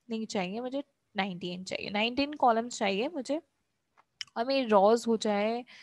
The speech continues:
फ़ोर्टी, फ़ोर्टी जाएगी, ठीक है। तो जैसे ही मैं okay press करूँगी तो वो मुझे क्या कर देगा, नाइनटीन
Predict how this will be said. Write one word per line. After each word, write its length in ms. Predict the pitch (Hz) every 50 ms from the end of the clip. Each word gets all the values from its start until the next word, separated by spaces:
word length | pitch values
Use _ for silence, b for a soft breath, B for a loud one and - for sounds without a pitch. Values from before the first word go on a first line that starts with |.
| B B B B B B _ -
फ़ोर्टी, 760 | - 202 196 196 196 - - 233 240 247 254 262 262 262 - _ _ _ _ _ _ _ _ _ _ _ _ _ -
फ़ोर्टी 300 | - 226 175 185 - -
जाएगी, 260 | - - - - -
ठीक 160 | - - -
है। 140 | - 269 277 _ B B B B B B B -
तो 60 | 302
जैसे 580 | 240 208 185 - - 240 226 240 - - 302
ही 80 | 320 330
मैं 180 | 339 339 349 - _ _ _ -
okay 280 | 262 - _ - 339 349
press 320 | - - 269 269 240 -
करूँगी 340 | - 240 233 240 240 247 277
तो 140 | 262 285 269
वो 100 | 269 254
मुझे 280 | 254 254 247 269 285
क्या 160 | 277 - 269
कर 160 | 254 254 247 247
देगा, 280 | 240 240 240 254 294
नाइनटीन 840 | 311 294 254 214 202 208 196 208 220 226 220 - - 302 320 339 349